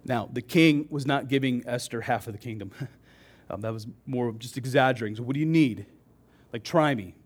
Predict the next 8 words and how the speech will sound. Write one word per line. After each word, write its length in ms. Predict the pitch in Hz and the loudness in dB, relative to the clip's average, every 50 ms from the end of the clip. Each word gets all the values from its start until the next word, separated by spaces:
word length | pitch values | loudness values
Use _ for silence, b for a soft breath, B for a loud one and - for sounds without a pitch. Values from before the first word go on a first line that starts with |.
| _ _ _ _ _ _ - _ | _ _ _ _ _ _ -20 _
Something's 300 | - 135 127 135 135 139 | -10 -6 -4 -2 0 2
on 80 | 147 151 | 2 2
your 100 | 160 170 | 4 6
mind. 420 | 185 175 160 151 147 151 151 151 - _ _ _ _ _ _ _ _ _ _ _ _ | 8 8 8 8 6 4 0 -6 -10 _ _ _ _ _ _ _ _ _ _ _ _
So 100 | _ 117 | _ -4
what 160 | 113 131 151 165 | 0 2 4 4
is 100 | 156 127 | 2 2
it?" 140 | 95 - | -4 -6